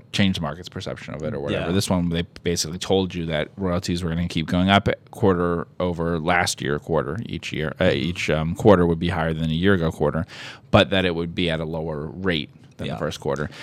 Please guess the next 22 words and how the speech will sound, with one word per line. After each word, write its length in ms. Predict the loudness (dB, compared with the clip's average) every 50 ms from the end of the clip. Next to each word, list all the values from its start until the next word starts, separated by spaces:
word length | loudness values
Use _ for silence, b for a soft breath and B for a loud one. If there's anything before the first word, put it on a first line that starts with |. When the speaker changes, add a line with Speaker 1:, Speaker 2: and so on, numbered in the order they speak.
| B B 6
Speaker 1:
Now, 120 | 8 10
actually, 400 | 10 10 8 6 4 0 -2 -2
it 40 | -2
was 140 | -2 -2 -4
at 80 | -4 -4
a 60 | -4
really 180 | -4 -4 -4
high 200 | -2 2 2 2
rate 180 | 2 2 0 -4
for 80 | -6 -6
the 40 |
second 200 | -4 -4 -4 -4
quarter, 200 | -4 -4 -4 -4
so 140 | -4 -4 -4
I 40 | -4
imply 340 | -4 -4 -4 -2 -2 -2 -2
that 160 | -2 -4 -6 -8 -14 -10 -4
I, 300 | -2 0 0 0 -2 -4 -6 -6 -6
uh, 260 | -4 -2 -2 -4 -4 -8 -10 -14
assume 360 | -12 -8 -2 4 6 6 6
that 180 | 6 4 2 0
means 340 | -2 -2 -2 -2 -4 -6